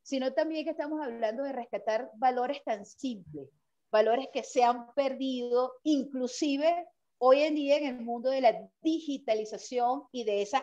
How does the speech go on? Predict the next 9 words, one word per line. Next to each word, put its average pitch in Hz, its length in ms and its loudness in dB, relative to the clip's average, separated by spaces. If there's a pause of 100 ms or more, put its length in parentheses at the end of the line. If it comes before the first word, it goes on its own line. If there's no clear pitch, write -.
aceleración 196 840 -4
tecnológica, 240 720 -4 (640)
hemos 277 460 8
perdido 269 580 2
algo 269 300 4 (100)
tan 254 300 2
sencillo 254 880 -4
como 254 420 2
generar 226 720 -2